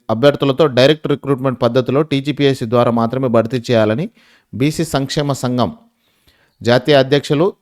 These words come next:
ఎంపీ ఆర్ కృష్ణయ్య డిమాండ్ చేశారు. శుక్రవారం ఓయూ ఇంజనీరింగ్ కాలేజీ నుంచి ఆర్ట్స్ కాలేజీ వరకు నిరుద్యోగులు భారీ ర్యాలీ నిర్వహించారు.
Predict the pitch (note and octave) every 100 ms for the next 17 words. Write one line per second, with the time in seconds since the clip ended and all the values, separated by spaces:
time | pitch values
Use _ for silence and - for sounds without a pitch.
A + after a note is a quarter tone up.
0 | _ _ A#2+ B2+ C#3 D3+ C3 C#3 - B2
1 | B2+ C3+ B2 C3+ B2+ A#2 A#2 A#2+ A2+ A2
2 | A2 A#2+ F3 C3 - D3 D3+ D3+ B2+ C3
3 | D3 D3 C3+ C3+ C3+ C3 A#2+ A#2 A#2+ A#2
4 | A2+ A2+ E3 G#2+ C3 - C3 B2 A#2+ A#2
5 | A#2 A2+ G#2 C3 C3+ C3 C3 A#2 A#2+ C#3
6 | C3+ B2+ B2+ B2 A2+ G2+ F#2+ C#2+